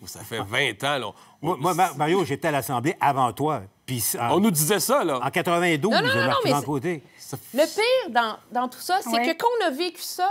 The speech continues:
Speaker 3: à l'automne dernier, on avait trouvé une solution, on avait trouvé un mécanisme pour forcer les étages, à sortir le monde plus vite. Puis là, tout d'un coup,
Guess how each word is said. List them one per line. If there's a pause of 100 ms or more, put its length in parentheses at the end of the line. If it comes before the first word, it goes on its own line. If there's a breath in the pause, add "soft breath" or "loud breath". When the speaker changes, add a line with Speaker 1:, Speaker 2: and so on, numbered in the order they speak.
(100)
Speaker 3:
à
l'automne
dernier, (440 soft breath)
on
avait
trouvé
une
solution,
on
avait
trouvé (100)
un
mécanisme
pour
forcer
les
étages,
à
sortir
le
monde
plus
vite. (480 loud breath)
Puis
là,
tout
d'un
coup,